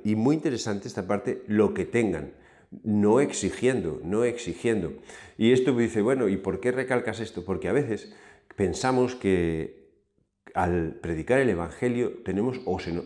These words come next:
nos atribuimos derechos sobre las personas. Nada de nada. Si tú entras a un sitio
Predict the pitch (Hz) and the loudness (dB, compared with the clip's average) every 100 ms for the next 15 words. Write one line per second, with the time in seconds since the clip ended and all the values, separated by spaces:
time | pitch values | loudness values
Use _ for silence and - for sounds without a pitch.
0 | - 92 87 78 - 85 80 107 135 131 | -4 -4 -4 -8 -6 -4 2 2 2 -2
1 | - 82 76 101 120 113 110 87 76 - | -4 -4 0 0 -2 -4 -2 -2 -4 -6
2 | - - 104 120 - - - - - 71 | -10 -8 -4 -4 -6 -14 -20 -20 -14 -6
3 | 78 110 98 80 107 80 - - - - | -2 0 0 -2 -2 -4 -12 -20 -12 -4
4 | - - 156 170 101 85 - 104 90 | -2 4 4 4 0 -2 -4 -4 -2